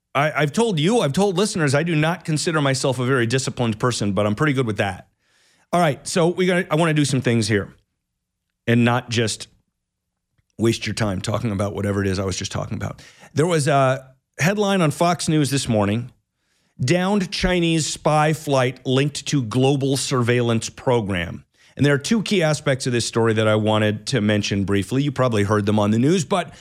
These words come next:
what, well, I'll just quote, "Senior U S military and national security officials confirmed Wednesday that the Chinese spy balloon shot down over South Carolina's coastline over the weekend was tied to a major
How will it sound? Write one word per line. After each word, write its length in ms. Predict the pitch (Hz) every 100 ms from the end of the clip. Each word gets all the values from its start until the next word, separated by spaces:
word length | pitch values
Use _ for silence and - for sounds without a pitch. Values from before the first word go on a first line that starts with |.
| -
what, 460 | - 156 175 170 _ _ _ _ _ _ _ _
well, 140 | 165 180
I'll 120 | 175
just 160 | 139
quote, 280 | - 135 123
"Senior 280 | - 220 226
U 220 | 196 214
S 240 | 196 175 - - _ _ _
military 480 | 165 175 175 185 160
and 80 | 143
national 280 | 156 156 151
security 600 | - - 151 143 139 139
officials 500 | 135 147 143 139 127
confirmed 720 | - 127 123 - 170 170 160 151
Wednesday 680 | 147 143 160 131 113 107 104 101 - -
that 140 | 147 139
the 40 |
Chinese 440 | - 185 202 185
spy 280 | - 190 190
balloon 300 | 170 156 147
shot 320 | 143 170 170
down 240 | 147 156 156
over 160 | 143
South 320 | 131 - 151 156
Carolina's 480 | 151 147 139 131
coastline 480 | - 147 143 143 139
over 140 | 131 127
the 80 |
weekend 340 | 135 156 139 127
was 140 | 127
tied 240 | 139 143 135
to 140 | 135
a 40 |
major 720 | 120 127 151 208 214 254 247